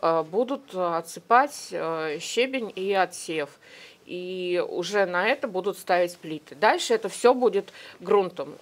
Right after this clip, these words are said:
о-, отсыпано. Если у нас уже полностью готов газон, например, да, идеальный газон, то тогда мы ставим эти плиты, под каждую вырезаем и под каждую выкапываем корыто, под каждую плиту отдельно. В данном случае, так как, э,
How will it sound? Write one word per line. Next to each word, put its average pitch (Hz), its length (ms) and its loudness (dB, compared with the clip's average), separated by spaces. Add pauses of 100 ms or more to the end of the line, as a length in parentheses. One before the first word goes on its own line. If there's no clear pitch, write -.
(120)
о-, 165 120 -6
отсыпано. - 680 -8 (180)
Если 226 360 4
у 202 100 4
нас 196 300 2
уже 190 180 0
полностью 180 540 4
готов 175 400 2
газон, 214 560 2
например, 185 420 -4
да, 185 240 4
идеальный 143 560 0 (560)
газон, 185 480 0 (320)
то 175 100 -6
тогда 180 300 4
мы 175 120 0
ставим 165 360 2
эти 160 140 -6
плиты, 247 360 0
под - 200 2
каждую 160 420 4
вырезаем 220 760 4 (280)
и 175 60 -10
под 180 220 2
каждую 202 760 4
выкапываем 156 800 2
корыто, 185 460 2
под 165 180 0
каждую 165 340 -4
плиту 175 340 0
отдельно. 156 540 0
В 147 60 -10
данном 233 220 4
случае, - 340 -2
так 185 140 2
как, 175 200 -4
э, 170 220 4